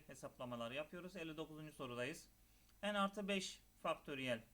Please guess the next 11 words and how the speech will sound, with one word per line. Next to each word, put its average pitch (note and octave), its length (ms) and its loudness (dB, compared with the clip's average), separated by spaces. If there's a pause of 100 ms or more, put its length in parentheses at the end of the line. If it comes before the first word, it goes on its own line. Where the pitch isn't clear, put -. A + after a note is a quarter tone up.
e, C3 380 -2
n - 20 -2
faktöriyel D3+ 580 0
artı C#3 200 -4
beş C3 240 -4
verilmiş. B2 500 -6
Klavyeden E3+ 480 -2
girilen C#3 300 -2
n E3 220 -2
değerine B2 360 0
göre E3 380 0